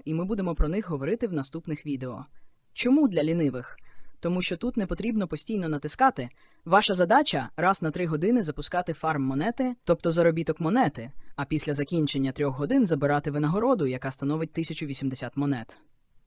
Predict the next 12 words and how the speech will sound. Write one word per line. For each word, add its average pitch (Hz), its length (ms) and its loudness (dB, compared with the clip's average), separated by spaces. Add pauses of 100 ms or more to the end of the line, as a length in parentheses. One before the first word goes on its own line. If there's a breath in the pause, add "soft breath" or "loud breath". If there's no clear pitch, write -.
(800)
Також 165 400 2
ви 160 100 2
отримуєте 151 560 2
додаткові 143 460 0
монети 185 420 2
за 143 120 -2
кожен 135 400 0
день, 147 340 0 (240 soft breath)
коли 135 220 -2
заходите 143 480 -4
в 165 60 -8
гру. 151 300 0